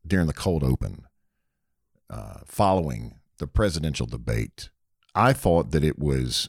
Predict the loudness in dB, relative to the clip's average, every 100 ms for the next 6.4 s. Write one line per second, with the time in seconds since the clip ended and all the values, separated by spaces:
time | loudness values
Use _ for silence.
0 | -8 -10 -10 -14 _ -16 -14 -16 _ _
1 | _ -6 0 0 2 0 0 4 4 4
2 | 2 -4 _ _ _ _ -4 -2 2 0
3 | 0 -2 0 2 2 2 0 -2 -2 -2
4 | 0 -2 0 2 2 2 -6 _ _ -6
5 | -4 -4 -4 -4 -2 -2 -4 -4 -6 -6
6 | -6 -6 -6